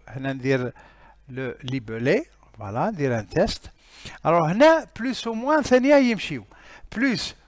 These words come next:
واش يقصد هنايا؟ يدير دي بي ويفوت، آه، ل-، للكونت. بار كونتر كي ندير موان، يقلبوا كريدي، هذا الشون هذا يقلبوا كريدي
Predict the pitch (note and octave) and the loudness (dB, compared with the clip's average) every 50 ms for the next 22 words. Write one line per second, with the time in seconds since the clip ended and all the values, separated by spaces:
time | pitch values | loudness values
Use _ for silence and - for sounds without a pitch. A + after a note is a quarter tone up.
0 | _ - F3+ A3+ C#4 - - B3+ A#3 - - - F#3+ D#3 D#3 D3+ D#3 D3 C3+ B2+ | _ -8 -2 -2 0 0 0 -4 -6 -6 -6 -6 -2 0 0 0 2 2 2 2
1 | A#2 A2+ - - D3 C#3 B2 C#3 D3 B2+ A#2+ A#2 C3 B2+ B2+ C#3+ D3 C3 - _ | 2 0 -2 -2 -6 -4 0 0 0 0 0 0 -4 -4 -2 -2 -6 -6 -6 _
2 | _ _ - C3 B2+ - - B3+ D4 C#4 - - - - - - - - - _ | _ _ -10 -10 -10 -8 -6 -4 -4 -4 -6 -10 -14 -16 -20 -20 -20 -20 -20 _
3 | _ - C#3+ C#3 C#3 C3+ C3 B2+ B2 A2+ G#2+ A#2+ C3 B2+ B2+ B2+ C3 B2+ B2 B2+ | _ -4 -2 0 2 2 4 4 2 2 0 0 -4 -4 -2 -2 -2 -4 -4 -4
4 | C3+ B2+ - - - A3 B3+ F4 D#4+ - - - _ _ _ _ _ _ - - | -4 -6 -6 -4 -2 0 0 0 0 -2 -12 -14 _ _ _ _ _ _ -20 -20
5 | - - - G#3 A3+ A#3 A3+ - A#3+ A#3 G#3 - F#3+ E3+ - - - A#3 A3+ G#3 | -16 -4 2 4 4 4 4 2 0 0 2 0 0 -2 -2 -6 -4 -4 -4 -2
6 | F3 E3 D#3+ D3+ C3 B2 - - - C#3+ C3 B2+ B2+ B2 B2 B2+ B2 B2+ C#3 D#3+ | -2 0 2 2 0 0 -6 -16 -16 -14 -14 -14 -14 -16 -16 -14 -8 -2 0 2
7 | G#3 D4+ F#4+ G4 _ _ _ _ _ _ _ _ _ _ _ _ _ _ _ _ | 4 4 2 0 _ _ _ _ _ _ _ _ _ _ _ _ _ _ _ _
8 | _ _ _ _ _ _ _ - - - - - - _ _ - F#3 E3+ D3+ C3 | _ _ _ _ _ _ _ -20 -20 -20 -20 -20 -20 _ _ -6 -6 -6 -4 0
9 | D3 F3 F#3 E3 F3 F3 - - - F3+ G3+ A#3 B3+ G3+ E3+ F3 E3 D3 C3 B2+ | 2 2 2 0 -2 -10 -10 -4 4 4 6 6 6 2 2 0 2 2 2 2
10 | C#3 C#3+ C3 C#3 C#3+ C#3+ C3+ C3 C3+ B2+ B2+ - - F#3+ F3 C#3 C3 C3 C#3+ F#3 | 4 4 4 6 4 4 2 0 -4 -6 -8 -8 -6 -4 -4 -2 0 2 2 4
11 | A#3 B3+ A#3+ - - D#3+ D#3 C#3 D#3+ D#3 D3 D3 C#3 - - - D3+ C#3 B2+ B2+ | 4 2 2 -2 -6 -6 -4 -2 -4 -4 -4 -6 -14 -12 -8 -6 -4 -4 -4 -4
12 | C#3+ G3+ B3 C4 | -4 -4 -4 -4